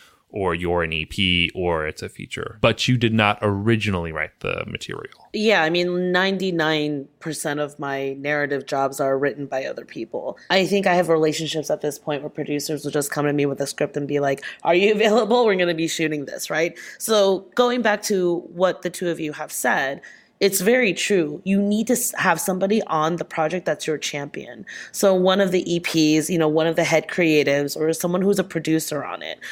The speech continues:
Speaker 2: So that's how I got the Crypt job, was because, um, one of the E Ps has been a longtime fan of mine, and she's been wanting to work with me for a very long time. So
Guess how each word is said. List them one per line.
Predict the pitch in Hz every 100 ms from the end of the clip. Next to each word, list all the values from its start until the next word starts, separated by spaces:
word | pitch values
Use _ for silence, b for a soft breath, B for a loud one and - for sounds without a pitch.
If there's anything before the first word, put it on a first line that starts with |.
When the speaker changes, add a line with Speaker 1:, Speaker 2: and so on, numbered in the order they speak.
| B
Speaker 2:
So | - 220
that's | 233 277
how | 294 285
I | 208
got | 180 170 175
the | 160
Crypt | - 202 -
job, | 165 143 143
was | 156 -
because, | 160 - 151 147 143 -
um, | 151 147
one | 156
of | 156
the | 165 151
E | 147
Ps | 156 147 143
has | 151 139
been | 143 139 139 B B _
a | 139 143
longtime | 117 170 190 190 - 175 165
fan | 151 160 151
of | 147
mine, | 143 127
and | 147
she's | 147 151
been | 160
wanting | 151 151 147
to | 143
work | 147 -
with | 139
me | 147
for | - 123
a |
very | 95 -
long | 85 53 -
time. | - 131 98
So | - 180